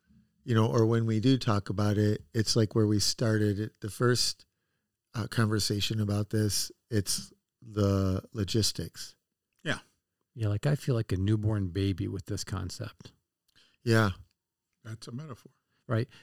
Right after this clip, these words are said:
Speaker 3: So I think as we're talking about, I'm now, I'm, I'm definitely getting this more as we've talked today.
Speaker 1: Yeah.
Speaker 3: And, um, in, in realizing this is a complex and,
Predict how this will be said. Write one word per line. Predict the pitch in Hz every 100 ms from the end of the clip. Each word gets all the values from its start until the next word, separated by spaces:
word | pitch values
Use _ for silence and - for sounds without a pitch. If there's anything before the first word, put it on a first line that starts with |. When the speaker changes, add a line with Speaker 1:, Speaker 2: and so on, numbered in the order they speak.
| _ _
Speaker 3:
So | - 147 139 135
I | 139
think | 147 156
as | 123
we're | 107
talking | - 135 151 127
about, | 107 107 107
I'm | 127 131
now, | 117 120 110
I'm, | 131 123 -
I'm | 147
definitely | 104 120 - 113 95 92
getting | 101 104 98 92
this | 92 -
more | 92 92 95 95 92 90 85 _ 117
as | 90
we've | 98 101
talked | - 92 87 -
today. | 92 87 85 85 90 - _ _ _ _ _ _ _ _ _ _ -
Speaker 1:
Yeah. | 110 104
Speaker 3:
And, | 101 98 95 95 -
um, | 104 98 95 95 98 95 _ _
in, | 120 101 95 -
in | 104 98
realizing | 107 110 98 98 101 90 101 95 95 98
this | 110 101 110
is | 104
a | 107
complex | - 131 - 98 104 - -
and, | 104 95 95